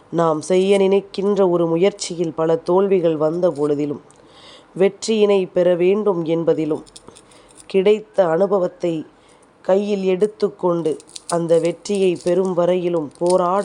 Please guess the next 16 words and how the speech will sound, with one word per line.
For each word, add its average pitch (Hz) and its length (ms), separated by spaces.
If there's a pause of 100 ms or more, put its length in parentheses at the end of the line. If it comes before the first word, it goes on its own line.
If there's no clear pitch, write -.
வேண்டும் 175 480
என்பதுமாக 156 680
உன் 156 180
மனது 170 380
இருக்கின்றது. 151 600 (880)
ஆனால் 151 420 (460)
உண்மையில் 208 520 (100)
செயல்பாட்டில் 190 840
அப்படி 165 460
இல்லை. 175 240 (920)
செய்கின்ற 226 640
விஷயங்களில் 208 680
எல்லாம் 185 340 (540)
நீ 196 180
நினைத்த 226 480
அளவிற்கு 196 560